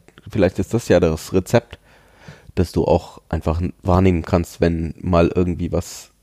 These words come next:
wenn ein Plan, Plan mal schief geht, ein, ein Plan fehlschlägt, dass du einfach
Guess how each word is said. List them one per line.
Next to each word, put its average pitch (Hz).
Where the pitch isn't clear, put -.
wenn 90
ein 92
Plan, 95
Plan 107
mal 87
schief -
geht, 101
ein, 87
ein 92
Plan 90
fehlschlägt, -
dass 101
du 95
einfach 98